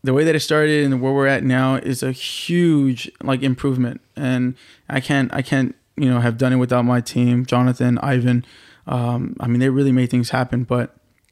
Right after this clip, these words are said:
um, we're really, really far into it now, and, and things are really starting to look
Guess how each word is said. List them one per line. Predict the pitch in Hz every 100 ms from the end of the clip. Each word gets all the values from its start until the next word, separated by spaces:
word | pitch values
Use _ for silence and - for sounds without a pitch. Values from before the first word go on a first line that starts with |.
| _ _ _ -
um, | 120 117 127
we're |
really, | 127 143 160 139
really | 143 170 165
far | 131 139 135 131 127 - - -
into | 139 127 127
it | 123
now, | 123 127 123
and, | 131 127 120
and | 135 123
things | 143 139
are | 139
really | 123 143 127
starting | 131 127
to | 120
look | 123